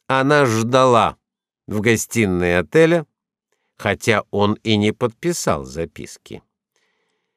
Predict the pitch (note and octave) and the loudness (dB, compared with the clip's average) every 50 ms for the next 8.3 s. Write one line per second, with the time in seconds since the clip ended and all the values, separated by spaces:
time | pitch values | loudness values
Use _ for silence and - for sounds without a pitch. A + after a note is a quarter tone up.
0 | _ _ _ _ _ _ _ _ _ _ _ _ _ _ - A3 A3 - G#3 G3 | _ _ _ _ _ _ _ _ _ _ _ _ _ _ 0 0 0 0 -2 -4
1 | - - F3+ D#3+ F3 E3+ D#3+ - - - - - - _ G2+ A2+ G#2 - - B2 | -2 -2 2 4 4 4 2 0 -6 -12 -14 -16 -12 _ -4 -4 -4 -2 -4 -6
2 | A2 - - - C3+ A#2+ G#2+ - - - A2+ G#2+ G#2 G2+ G2+ G2 G#2 G#2+ G2+ G2 | -6 -4 0 0 0 0 0 -4 -8 -4 -2 -2 0 0 0 2 2 2 2 2
3 | - - - D#2+ G2 G2+ F#2+ F2+ F2 - - F3+ F3+ F3+ F3 E3+ D3 - _ _ | 0 -2 -8 -6 -4 -2 -2 -2 -2 -2 -2 -2 -2 -2 -2 -4 -6 -10 _ _
4 | _ _ _ _ _ _ _ _ _ _ E3 G3+ A#3+ A#3+ A3+ A3 G#3 F3+ - - | _ _ _ _ _ _ _ _ _ _ -2 0 2 4 4 4 4 2 0 -6
5 | - - - - _ _ _ - E3 F3+ F3+ A#2+ E2 - C#3+ C3 B2 G#2+ - C3 | -10 -12 -14 -16 _ _ _ -4 -2 -2 -2 -2 -4 -8 -8 -8 -10 -14 -16 -16
6 | A#2+ - _ _ _ _ _ _ _ _ _ _ _ _ _ B2 B2 C#3 B2+ A2+ | -16 -18 _ _ _ _ _ _ _ _ _ _ _ _ _ -2 0 2 2 2
7 | G2 F#2+ F2+ D#2+ F#2 F2+ E2+ E2 D#2+ - - - F#2 E2+ D2 - - A#2+ C3+ G3 | 2 0 0 0 -2 -2 0 -2 -4 -6 -6 -8 -8 -8 -8 -6 -6 0 2 2
8 | G#3+ G#3 - - F#3+ F#3+ F3+ | 2 2 -2 -8 -10 -10 -10